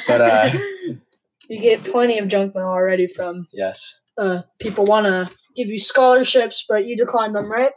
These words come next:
Speaker 1: Yeah.
Speaker 2: People. So, how much do you make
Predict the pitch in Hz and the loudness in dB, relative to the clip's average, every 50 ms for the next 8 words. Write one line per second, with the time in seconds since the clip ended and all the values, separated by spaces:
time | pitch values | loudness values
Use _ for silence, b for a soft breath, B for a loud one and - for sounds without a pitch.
0 | _ _ - - - - - _ _ _ _ _ _ _ _ - - 226 196 226 | _ _ -8 -8 -8 -8 -12 _ _ _ _ _ _ _ _ -2 -2 0 0 0
1 | 220 214 208 202 196 - _ _ _ b b b b b - - 311 311 - - | 0 2 2 0 0 -4 _ _ _ b b b b b 0 2 2 2 2 -2
2 | - _ _ _ - - - 330 403 508 554 539 - - - - - 339 320 277 | -6 _ _ _ -8 -2 0 2 4 4 4 2 2 -2 -6 -4 -2 -2 -2 -2
3 | 240 226 220 226 233 233 220 196 190 - | -4 -6 -8 -6 -4 -4 -4 -4 -6 -8